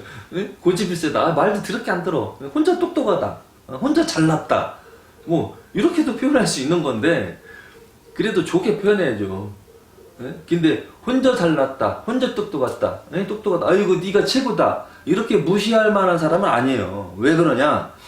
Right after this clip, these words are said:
가만히 보면 이 사람한테 항상 인성이 있는가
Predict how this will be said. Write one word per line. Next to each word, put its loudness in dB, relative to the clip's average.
가만히 0
보면 2
이 0
사람한테 2
항상 -2
인성이 0
있는가 2